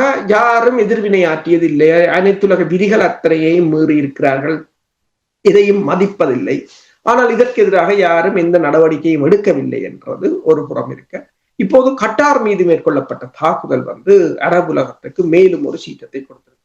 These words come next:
இந்த அரபு உலகத்தை பொறுத்தவரையில் அவர்கள் மிகவும் பலமாக இருக்கிறார்கள், பலமாக இருக்கிறார்கள். ஆனால் தங்கள் பலத்தை தாங்கள் அறியாமல் இருப்பதுதான் அவர்கள் இந்த சாபக்கேடாக இருக்கின்றது.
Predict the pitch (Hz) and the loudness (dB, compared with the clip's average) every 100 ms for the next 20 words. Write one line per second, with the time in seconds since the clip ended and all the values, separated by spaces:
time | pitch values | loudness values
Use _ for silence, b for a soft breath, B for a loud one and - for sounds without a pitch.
0 | _ _ _ _ _ _ - 254 196 240 | _ _ _ _ _ _ -6 -4 -2 -2
1 | 302 294 254 247 208 - 180 180 185 214 | 0 0 0 0 0 0 2 2 2 2
2 | 190 170 214 226 180 175 202 226 180 170 | 0 0 -2 0 0 0 0 -2 -2 0
3 | 220 202 165 151 - 143 131 - 160 226 | 0 -2 -2 -4 -4 -4 -4 -2 -4 -4
4 | 156 185 190 180 175 - - - - 196 | -2 -2 0 -4 -6 -10 -14 -12 -4 -2
5 | 175 202 214 190 202 262 262 - 175 170 | 0 -2 -4 -6 -2 0 0 0 -2 -2
6 | 202 185 165 196 214 165 165 180 190 175 | -2 -2 -2 -2 0 0 0 0 2 2
7 | 143 135 - 127 - 302 240 160 160 151 | 0 -2 -6 -6 -4 -2 0 -2 -2 -2
8 | 170 156 147 - 139 139 131 139 123 - | -2 -2 -2 -4 -6 -4 -4 -4 -4 -10
9 | - | -20